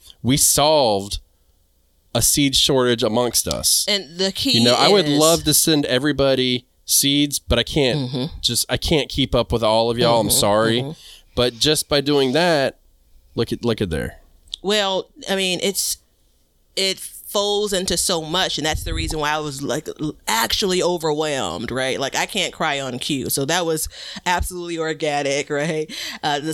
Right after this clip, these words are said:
Speaker 1: I think I could get you to cry on cue, by the way.
Speaker 2: Well, I mean, it, when you set something up like that, then that you know I'm gonna get emotional around, yeah, I guess that's on cue.
Speaker 1: <laughs>
Speaker 2: Uh, but we are now managing how many, um,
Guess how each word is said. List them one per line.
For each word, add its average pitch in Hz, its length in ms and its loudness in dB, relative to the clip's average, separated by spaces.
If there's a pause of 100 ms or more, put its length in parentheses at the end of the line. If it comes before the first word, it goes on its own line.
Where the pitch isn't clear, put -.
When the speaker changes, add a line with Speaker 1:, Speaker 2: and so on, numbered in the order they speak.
Speaker 1:
I 180 60 0
think 196 200 0
I 180 80 2
could 147 120 0
get 120 200 0
you 131 40 -2
to 110 80 -2
cry 107 240 2
on 98 120 2
cue, 98 200 -2
by 87 160 2
the 85 60 0
way. 85 160 2
Speaker 2:
Well, 294 340 2
I 277 120 0
mean, 208 280 -4
it, 214 200 -2
when 233 180 -2
you 240 120 -4
set 247 360 -2
something 208 340 -2
up 185 140 -2
like 143 240 -2
that, 147 340 -2
then 147 380 -2
that 160 200 -2
you 180 100 -2
know 165 400 0
I'm 156 120 -2
gonna 151 180 -2
get 147 200 -2
emotional 139 540 -4
around, 123 560 -4
yeah, 147 200 -2
I 131 60 -4
guess 151 240 -4
that's 135 220 -2
on 123 160 -4
cue. 110 340 -6
Speaker 1:
<laughs> - 320 -4
Speaker 2:
Uh, 170 400 0 (420)
but 180 420 0 (600)
we 180 320 -2
are 170 160 0
now 175 280 0
managing 165 960 -4
how 165 340 -2
many, 170 680 -4
um, 117 460 -4